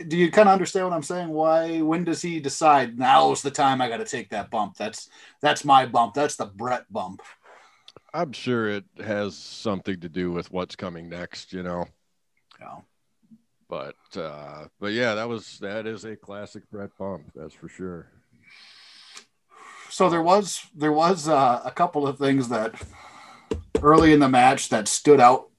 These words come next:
Speaker 1: to me that weren't in the ring. And I got a pretty big kick out of, did you see Razor Ramon's fan club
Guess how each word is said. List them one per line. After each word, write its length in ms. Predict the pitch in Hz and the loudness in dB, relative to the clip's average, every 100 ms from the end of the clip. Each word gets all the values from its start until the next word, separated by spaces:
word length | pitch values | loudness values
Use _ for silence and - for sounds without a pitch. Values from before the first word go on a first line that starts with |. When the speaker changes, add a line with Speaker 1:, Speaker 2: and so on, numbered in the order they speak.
| _ _ - | _ _ -4
Speaker 1:
to 120 | 147 | 2
me 280 | 135 131 135 | 4 6 4
that 240 | 120 113 | 2 0
weren't 640 | 113 107 113 135 147 - - - | -4 -6 2 4 4 0 -4 2
in 160 | 147 | 4
the 100 | 151 | 4
ring. 440 | 151 160 170 170 - _ _ _ - - | 4 4 0 -4 -8 _ _ _ -16 0
And 280 | 120 117 120 | 2 4 2
I 120 | 113 | 2
got 160 | 135 | 4
a 60 | 120 | 4
pretty 280 | - 151 151 | 4 6 8
big 260 | 139 123 | 8 6
kick 240 | - 139 - | 6 4 6
out 160 | 117 | 4
of, 120 | 120 107 | 4 0
did 140 | 127 | 0
you 60 | 143 | 4
see 180 | 208 | 8
Razor 380 | 190 147 147 151 | 8 10 10 8
Ramon's 380 | 143 131 123 120 | 6 8 4 2
fan 300 | - 117 120 | 2 2 2
club 320 | 143 131 135 | 2 0 -2